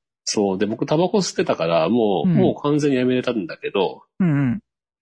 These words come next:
Speaker 2: え、
Speaker 1: うん。
Speaker 2: 本当？
Speaker 1: タバコってすごいビタミンぶっ壊すんだって。
Speaker 2: あー、なるほど。
Speaker 1: だからタバコ吸う人は特にその、シミとか出やすいんだって。あと、皮膚が荒れたりね。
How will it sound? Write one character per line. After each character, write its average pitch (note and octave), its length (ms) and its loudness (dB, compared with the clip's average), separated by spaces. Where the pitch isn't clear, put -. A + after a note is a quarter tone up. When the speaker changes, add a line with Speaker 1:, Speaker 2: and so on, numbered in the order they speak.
Speaker 2:
え、 - 60 2
Speaker 1:
う - 40 4
ん。 F#3 40 4
Speaker 2:
本 G3 100 2
当？ - 80 -6
Speaker 1:
タ B2+ 60 2
バ D3 100 2
コ F3+ 80 0
っ - 20 0
て - 80 -4
す - 160 0
ご D#3+ 140 4
い A2+ 40 0
ビ G#2+ 120 -4
タ B2 120 0
ミ G2+ 100 0
ン E2 80 -6
ぶ - 80 -12
っ - 20 -14
壊 G2 140 -2
す E2+ 100 -8
ん - 20 -6
だ C#2 60 -14
っ - 40 -20
て。 - 220 -6
Speaker 2:
あ C#3+ 140 -2
ー、 - 20 0
な C3 120 0
る B2+ 80 -8
ほ C3 60 -12
ど。 - 60 -20
Speaker 1:
だ - 60 -20
か - 720 -12
ら G#2 80 0
タ C#3+ 100 0
バ D#3 100 2
コ F3+ 120 -4
吸 F#3 120 -2
う E3 40 2
人 D#3+ 120 -4
は - 60 -2
特 E3+ 180 -2
に F#3 100 0
そ F#3 120 -2
の、 F2 420 0
シ - 200 0
ミ A2 100 2
と - 80 -4
か E2 100 0
出 E2+ 100 0
や E2+ 100 0
す - 120 -4
い D2+ 40 -4
ん - 20 -10
だ B1+ 60 -16
っ - 40 -20
て。 G2+ 140 -4
あ G#2+ 80 0
と、 E2+ 220 -2
皮 - 180 -8
膚 G#2 100 2
が - 240 -2
荒 F#2 120 0
れ E2+ 60 -2
た - 80 -4
り C#2+ 100 -6
ね。 A2 220 -2